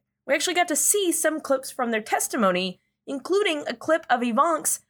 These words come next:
saying that she believed Trump had lost the election and that there was no widespread fraud.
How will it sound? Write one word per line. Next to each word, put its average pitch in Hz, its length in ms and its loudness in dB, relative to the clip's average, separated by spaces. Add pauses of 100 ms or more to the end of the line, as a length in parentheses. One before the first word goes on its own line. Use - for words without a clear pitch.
(140)
saying 330 260 2
that - 120 0
she 330 160 2
believed 311 640 0
Trump 302 240 0
had 302 160 0
lost 269 240 0
the 269 60 -4
election 269 480 -2 (100)
and 277 360 2 (280)
that - 80 -18
there 311 160 2
was 294 160 -4
no 320 140 4
widespread 220 580 2
fraud. 285 480 2